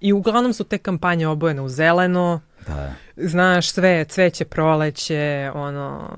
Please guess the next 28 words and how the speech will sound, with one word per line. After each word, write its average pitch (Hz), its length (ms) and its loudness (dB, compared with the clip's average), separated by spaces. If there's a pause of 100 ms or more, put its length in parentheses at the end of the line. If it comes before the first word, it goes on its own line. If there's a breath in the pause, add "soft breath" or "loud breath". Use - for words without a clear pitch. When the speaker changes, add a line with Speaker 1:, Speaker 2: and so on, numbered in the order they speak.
Speaker 1:
mi 160 260 -2
smo 143 280 -8
fini, 175 540 -2
mi 147 200 -8
sve 143 280 -6
radimo 139 440 -6
najbolje, 156 880 0
evo 143 180 -8
dođite, 143 440 -10
kupujte - 480 -12
kod 143 200 -14
nas, 180 420 -2
znaš. 165 320 0
Speaker 2:
Mhm. 92 80 -10 (760 soft breath)
Speaker 1:
Ovaj, 156 500 0
moram 185 240 -2
sam 202 160 -4
malo 202 200 0
digresiju 180 460 -2
da 160 80 0
napravim, 165 380 -2
palo 180 260 0
mi 160 100 2
na 151 120 -2
pamet, 170 400 0
mislim, 175 400 0
ima 185 240 4
veze. 147 380 0